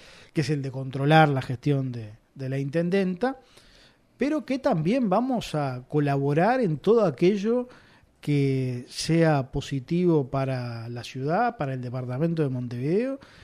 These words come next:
y mejore la calidad de vida de los montevideanos. En ese sentido, quedamos con los canales abiertos, quedamos con el diálogo,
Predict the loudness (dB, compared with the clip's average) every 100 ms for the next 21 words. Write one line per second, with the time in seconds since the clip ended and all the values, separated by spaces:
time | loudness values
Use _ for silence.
0 | -8 -2 0 2 4 6 4 0 -4 -2
1 | -2 -2 -2 0 0 0 -2 -6 -6 -6
2 | -8 -6 -2 2 2 2 -2 -10 -18 _
3 | _ _ -8 -8 -6 -6 -4 -2 0 0
4 | -4 -14 -20 -20 -6 0 2 4 2 -2
5 | -4 -4 -4 -4 -2 -2 0 2 4 2
6 | 0 -2 -2 -2 -6 -20 _ -4 0 2
7 | 2 -2 -6 -8 -8 -6 -6 -4 0 2
8 | 2 0 -4 -6